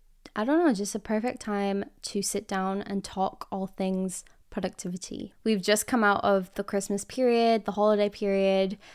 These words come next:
where a lot of us slow down. And I know for me, when I take time off work,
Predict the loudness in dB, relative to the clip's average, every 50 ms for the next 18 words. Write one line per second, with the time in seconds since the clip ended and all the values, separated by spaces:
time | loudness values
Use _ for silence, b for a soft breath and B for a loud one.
0 | B B B 0 2 4 4 6 4 4 2 0 -2 -4 2 2 6 8 8 8
1 | 8 6 4 4 2 2 0 -2 0 2 2 2 2 2 2 2 2 4 4 4
2 | 2 2 0 -2 -2 -2 -2 0 0 2 0 0 0 -2 -4 -4 -2 0 2 2
3 | 2 0 0 -2 0 0 2 2 2 2 0 -2 -2 -2 -4 -4 -2 -4 -6 -6
4 | -6 -6 -4 -4 -4 -4 -4 -6 -6 -6 -4 -4 -2 -2 -2 -4 -8 -12 -20